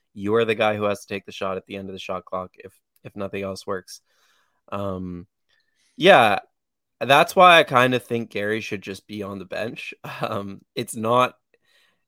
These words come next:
it's not because necessarily, like, Achua, Achua's not a better player than him.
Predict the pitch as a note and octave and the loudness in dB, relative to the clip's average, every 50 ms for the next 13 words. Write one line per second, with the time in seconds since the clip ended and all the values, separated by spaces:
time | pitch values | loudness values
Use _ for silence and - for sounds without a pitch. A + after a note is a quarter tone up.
0 | _ - B2 A2 - A2 A2 A2+ A2+ A#2+ A#2 - A#2+ A2 - - A2 G#2 G#2+ G#2 | _ -6 -6 -6 -6 -4 -2 2 2 2 2 0 -8 -14 -6 -2 -2 0 0 -2
1 | G2+ G2 F#2+ - - - - _ _ _ _ _ _ _ _ - A2 G#2 G#2+ - | -4 -6 -10 -14 -16 -18 -20 _ _ _ _ _ _ _ _ -10 -8 -8 -8 -8
2 | - A2 - - A2 G#2 G#2 G#2 G#2 G#2 G#2 G#2 G2+ G2+ G2 F#2+ F#2+ F#2 - - | -10 -14 -10 -6 -4 -4 -2 -2 -4 -4 -4 -6 -6 -6 -6 -8 -10 -10 -12 -16
3 | - - A#2 A2 A2 G#2+ G#2 - _ _ _ _ _ - - - - D3 D#3 E3+ | -12 -10 -6 -4 -2 -2 -4 -6 _ _ _ _ _ -16 -14 -12 -6 -4 -2 -2
4 | D#3+ D3+ D#3+ D#3 C3 A2 F#2+ - G2 G#2+ A2+ A#2 A2+ G#2 - - G2+ G2 A2 A2+ | 0 2 2 2 2 2 0 -2 -4 -2 0 0 -2 -2 -4 -8 -6 -4 -2 -2
5 | A2 G#2 G2 G2 G2 F#2+ G2 F#2+ F#2 F#2+ F#2+ G2+ G#2+ | -2 -2 -4 -8 -10 -12 -12 -10 -10 -10 -12 -14 -18